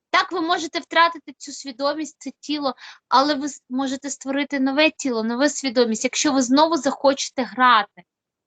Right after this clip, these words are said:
Але, як правило, коли свідомість іде з фізичного тіла, вона не хоче зразу заходити в гру, вона аналізує свою гру, а й,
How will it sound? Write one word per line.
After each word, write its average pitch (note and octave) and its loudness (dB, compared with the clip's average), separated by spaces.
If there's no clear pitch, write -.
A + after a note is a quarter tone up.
Але, C4+ 4
як D4+ 0
правило, A4 0
коли D4 -10
свідомість C#4 -8
іде B3+ -2
з - -12
фізичного D#4 -4
тіла, C4 -4
вона C#4+ 4
не D#4 0
хоче E4 2
зразу C4 2
заходити B3 -8
в A3+ -12
гру, A#3+ -6
вона A#3+ 2
аналізує C#4 -2
свою C#4+ -4
гру, A#3+ -4
а A#3 6
й, A#3 -4